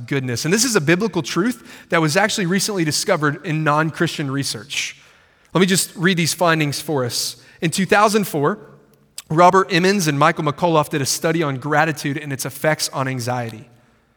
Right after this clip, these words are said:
They recorded their findings in a book called The Little Book of Gratitude. In their research, they found that gratitude lessens stress.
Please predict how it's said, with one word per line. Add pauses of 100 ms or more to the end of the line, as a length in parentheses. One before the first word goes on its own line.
(500)
They
recorded
their
findings
in
a
book
called
The
Little
Book
of
Gratitude. (760)
In
their
research,
they
found
that
gratitude
lessens
stress.